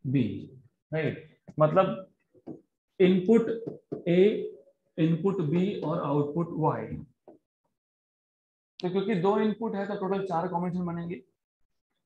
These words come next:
दोनों इनपुट ज़ीरो, मतलब हमने दोनों पे कुछ दिया ही नहीं, पहला हाई, दूसरा लो, दूसरा हाई, दूसरा लो, पहला हाई, so on so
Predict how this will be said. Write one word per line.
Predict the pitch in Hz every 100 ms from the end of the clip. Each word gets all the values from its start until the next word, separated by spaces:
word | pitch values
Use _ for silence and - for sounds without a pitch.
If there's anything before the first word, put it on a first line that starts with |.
| -
दोनों | 135 165 190
इनपुट | 190 185 196 208 - - - 233
ज़ीरो, | 135 151 175 - -
मतलब | 165 175
हमने | 175 165
दोनों | 156 170
पे | 175
कुछ | 175 165
दिया | 160 165
ही | 170
नहीं, | 165 165 _ _ _ _ -
पहला | - - 170 185 190
हाई, | 180 190
दूसरा | 170 151 185
लो, | 180 185
दूसरा | 156 156 170 175
हाई, | 170 185 202 - _ 156
दूसरा | 156 175
लो, | 180 190
पहला | 170 160 165 160
हाई, | 165 165
so | - - 156
on | 147
so | 151